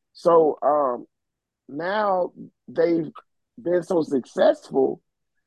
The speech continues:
that they're rocking off on some like, um, well, hey, we can really get into it. We can do Kang the Conqueror. We can do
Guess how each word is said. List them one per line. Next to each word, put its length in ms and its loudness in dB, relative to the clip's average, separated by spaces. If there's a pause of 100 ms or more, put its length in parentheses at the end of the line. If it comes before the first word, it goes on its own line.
(100)
that 180 6
they're 180 6
rocking 400 0
off 280 -2
on 200 -6
some 280 -6
like, 340 2
um, 560 -2 (100)
well, 640 0 (380)
hey, 180 0
we 180 -2
can 200 -4
really 240 0
get 220 0
into 340 -2
it. 40 -2
We 120 -4
can 100 -12
do 180 -2
Kang 300 -2
the 80 -6
Conqueror. 520 -2
We 140 -2
can 180 -6
do 260 0